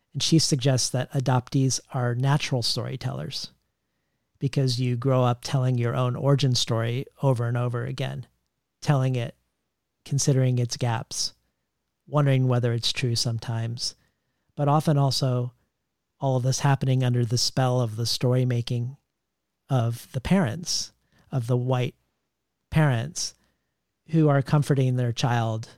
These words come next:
by making them feel like, um, it was all for the best, uh, and simplifying the story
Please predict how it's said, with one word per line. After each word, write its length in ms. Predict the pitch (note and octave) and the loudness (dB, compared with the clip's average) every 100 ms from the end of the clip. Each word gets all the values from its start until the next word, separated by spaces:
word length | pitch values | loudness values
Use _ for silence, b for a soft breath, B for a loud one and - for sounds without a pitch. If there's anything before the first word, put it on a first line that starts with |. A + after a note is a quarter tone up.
| _ | _
by 120 | - C3 | -4 0
making 400 | C3 B2 C3+ A#2+ | 0 2 0 0
them 180 | A#2+ | -2
feel 400 | A#2 C3 A#2+ A2+ | -2 0 0 0
like, 360 | A#2 A#2+ - - _ _ _ _ _ _ _ _ | -4 -6 -8 -14 _ _ _ _ _ _ _ _
um, 340 | A#2+ A2+ - F#3 _ | -8 -8 -10 -16 _
it 60 | D3 | -2
was 180 | B2 A#2+ | -2 -2
all 220 | C3+ B2+ | 0 0
for 200 | - B2 | 2 2
the 100 | A2+ | 2
best, 600 | A#2 A#2 C3 - - - _ _ _ _ _ _ - | 0 -4 -2 -2 -4 -16 _ _ _ _ _ _ -4
uh, 320 | B2+ A#2 C3+ | -4 -4 -4
and 160 | D3+ C3+ | -2 0
simplifying 640 | - D#3+ D3 - C3 B2 A#2 | 2 2 2 2 2 2 0
the 80 | |
story 600 | A#2 - A2+ A2+ A#2+ C3+ | -2 -2 -4 -4 -8 -12